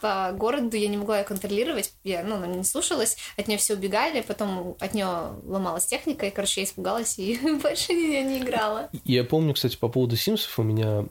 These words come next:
Speaker 2: я не помню, какой Симс был, какая часть, но у меня был удивительный глюк в этой игре, то есть это прям реально был глюк. Эм, у меня Симы не ходили на работу. Ну,
Speaker 1: Мгм.
Speaker 2: то есть, а,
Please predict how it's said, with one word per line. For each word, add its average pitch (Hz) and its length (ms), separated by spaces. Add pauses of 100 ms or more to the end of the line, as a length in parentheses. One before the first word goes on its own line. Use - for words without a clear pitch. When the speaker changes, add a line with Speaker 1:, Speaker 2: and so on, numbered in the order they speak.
(260)
Speaker 2:
я 98 220
не 120 100
помню, 123 260
какой 113 240
Симс 190 280
был, 113 320
какая 104 320
часть, - 400 (460)
но 120 640
у 120 120
меня 123 220
был 131 340
удивительный 127 440
глюк 123 440
в 104 80
этой 98 280
игре, 139 380 (260)
то 101 80
есть 95 120
это 113 80
прям 113 200
реально 117 200
был 107 160
глюк. 123 360 (100)
Эм, 104 640 (840)
у - 40
меня 127 560
Симы 170 460
не 120 200
ходили 113 720
на 101 260
работу. 104 420 (380)
Ну, 202 160
Speaker 1:
Мгм. 123 60
Speaker 2:
то - 100
есть, - 160
а, - 160